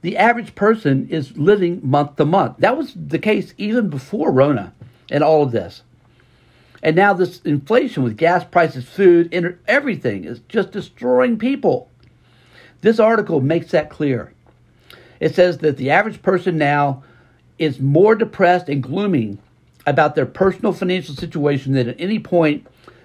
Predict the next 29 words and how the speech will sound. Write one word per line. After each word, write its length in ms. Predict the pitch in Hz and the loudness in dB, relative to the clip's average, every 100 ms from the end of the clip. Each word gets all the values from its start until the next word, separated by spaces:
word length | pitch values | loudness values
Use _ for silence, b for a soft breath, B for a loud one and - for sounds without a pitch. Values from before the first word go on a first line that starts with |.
| b | b
since 220 | 180 180 | 0 0
the 120 | - 135 | -2 -4
Great 300 | 160 170 147 | 0 0 0
Recession 500 | 135 160 147 147 135 | 0 0 0 -2 -6
of 80 | |
two 140 | 120 151 | -4 -4
thousand 420 | 147 143 127 135 | 0 0 0 -2
eight, 180 | 127 131 | -2 -4
two 100 | 117 | -4
thousand 380 | 131 127 120 117 | 0 0 0 -4
nine. 300 | 110 92 92 _ _ _ _ _ _ _ _ - b b b b b - | -4 -8 -14 _ _ _ _ _ _ _ _ -20 b b b b b -2
So 180 | 208 | 0
what 480 | 196 135 156 262 - | 2 2 2 2 0
the 120 | 214 | 0
hell 460 | 214 208 131 87 - _ _ _ _ _ _ - | 4 4 2 -2 -12 _ _ _ _ _ _ -4
is 140 | 165 | -4
Jay 260 | 127 196 214 | 0 2 2
Powell 240 | 214 196 | 4 2
talking 460 | 190 185 185 185 180 | 2 2 2 0 -2
about 420 | 139 131 131 135 | 2 4 4 0
when 120 | 151 | -4
he 80 | 160 | -4
says, 300 | 147 165 151 - | 2 2 2 0
"Oh, 160 | 180 | 0
the 160 | 175 175 | 0 -8
economy 400 | 139 180 175 165 | -2 0 0 -2
is 120 | 135 | -4
so 140 | 180 | -4
strong, 560 | 170 - 175 165 117 - | -4 -2 2 2 0 -6